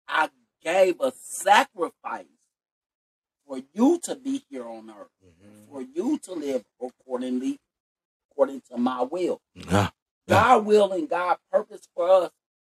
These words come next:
Speaker 1: Yes, we have to live accordingly to the, um, ways of the land or the laws of the land or whatever else.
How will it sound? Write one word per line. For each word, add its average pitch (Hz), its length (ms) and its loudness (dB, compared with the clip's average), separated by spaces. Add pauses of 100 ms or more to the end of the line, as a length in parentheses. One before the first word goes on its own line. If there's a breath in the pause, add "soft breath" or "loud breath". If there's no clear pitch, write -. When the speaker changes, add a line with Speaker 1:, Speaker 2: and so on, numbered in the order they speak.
(640)
Speaker 1:
Yes, 214 440 2
we 247 200 -2
have 226 220 0
to 180 80 -12
live 170 320 2
accordingly 160 880 4
to 151 200 -4
the, 127 280 -6 (300)
um, 127 340 0
ways 143 500 4 (160)
of 123 200 -4
the 117 120 -4
land 135 540 -8 (100)
or 113 380 -6 (140)
the 104 60 -20
laws 117 440 -4
of 120 200 -6
the 113 60 -10
land 123 320 -8
or 113 80 -6
whatever - 360 -12
else. 269 200 -6